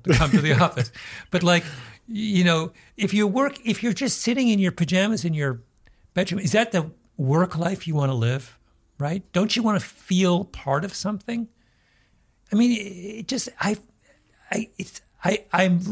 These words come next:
really getting very frustrated with the inability of people in positions of leadership to explain this effectively to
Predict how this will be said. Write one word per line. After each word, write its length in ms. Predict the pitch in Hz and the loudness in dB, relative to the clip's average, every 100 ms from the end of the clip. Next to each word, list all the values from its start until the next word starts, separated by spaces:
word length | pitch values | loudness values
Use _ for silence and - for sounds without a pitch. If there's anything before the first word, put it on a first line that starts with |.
| 214 | -4
really 400 | 180 247 262 254 | 2 4 4 2
getting 360 | 180 185 170 143 - | 2 2 2 -2 -6
very 460 | 156 139 156 160 156 | -6 0 2 2 -2
frustrated 540 | - 151 - 139 113 | -4 -6 -4 -4 -2
with 100 | 117 | -2
the 140 | 123 | 0
inability 500 | 127 127 123 127 117 | -2 -2 -2 -2 -2
of 220 | 110 98 - _ _ _ _ _ _ _ _ | -2 -6 -14 _ _ _ _ _ _ _ _
people 380 | - 143 143 127 | -6 -4 -2 0
in 400 | 123 113 110 104 - _ _ _ | 2 4 2 0 -8 _ _ _
positions 500 | - 110 127 143 117 | -4 0 0 -2 -2
of 320 | 110 92 - _ _ _ _ | -4 -6 -12 _ _ _ _
leadership 520 | 117 113 107 - 104 - _ _ _ | -2 0 0 -2 -6 -8 _ _ _
to 140 | 139 | -4
explain 760 | 135 - - - 139 143 143 139 | -2 -2 -6 -4 -2 0 0 0
this 220 | 113 113 | -2 -2
effectively 540 | 110 117 113 123 104 101 | -6 -4 -6 -6 -8 -8
to 520 | - 117 101 95 | -8 -6 -4 -6